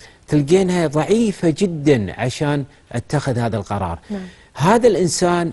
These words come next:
Speaker 1: ما يملك هذه الثقافة في كيفية اتخاذ القرار. إحنا نسعى من خلالها أن نو-، ننوره ونوفر له أمور كثيرة على اتخاذ هذا القرار. حتى لو يقول لي: "أنا أبي آخذ كورس"،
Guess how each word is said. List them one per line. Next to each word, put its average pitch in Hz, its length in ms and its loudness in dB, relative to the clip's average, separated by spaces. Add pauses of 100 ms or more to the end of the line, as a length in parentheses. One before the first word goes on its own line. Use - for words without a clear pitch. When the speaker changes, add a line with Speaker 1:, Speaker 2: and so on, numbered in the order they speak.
(120)
Speaker 1:
ما 165 320 0
يملك 214 420 2
هذه 170 260 0
الثقافة 143 760 -2 (680)
في 131 140 2
كيفية 147 480 2
اتخاذ 127 580 -4
القرار. 101 560 -6
إحنا 185 280 -2
نسعى 143 400 -2
من 104 160 -2
خلالها 110 640 -4 (500)
أن 131 140 2
نو-، 135 360 2
ننوره 151 580 4
ونوفر 127 640 0
له 165 220 2
أمور 151 300 0
كثيرة 170 640 0 (160)
على 175 200 4
اتخاذ 165 500 -2
هذا 123 200 -4
القرار. 113 380 -4
حتى - 360 -2
لو 151 160 6
يقول 156 340 4
لي: 151 160 2
"أنا 156 240 2
أبي 147 200 4
آخذ 143 200 0
كورس"، 156 520 0